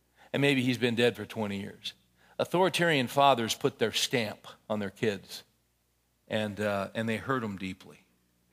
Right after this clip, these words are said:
And they affect them in a very, very negative way. So don't you,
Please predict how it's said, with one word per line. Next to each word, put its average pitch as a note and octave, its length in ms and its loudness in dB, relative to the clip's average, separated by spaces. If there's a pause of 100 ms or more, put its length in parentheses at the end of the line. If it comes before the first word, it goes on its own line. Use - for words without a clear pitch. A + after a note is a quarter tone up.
(720)
And B2 140 0
they B2 80 2
affect B2 380 -2
them A2+ 160 0
in G#2 40 -2
a G2+ 60 -6
very, B2 300 -2
very G#2+ 240 -2
negative F2+ 480 -10
way. - 140 -20 (1040)
So B2 320 4
don't C3+ 320 0
you, E3 140 -2